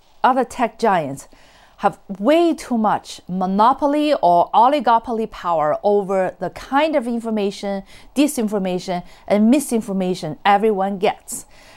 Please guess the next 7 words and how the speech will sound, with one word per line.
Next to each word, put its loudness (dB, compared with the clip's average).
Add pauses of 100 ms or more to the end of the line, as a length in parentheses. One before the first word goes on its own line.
and 4
over 4
our 2
institutional -4
democracy. -8 (580)
Every 2
day, 2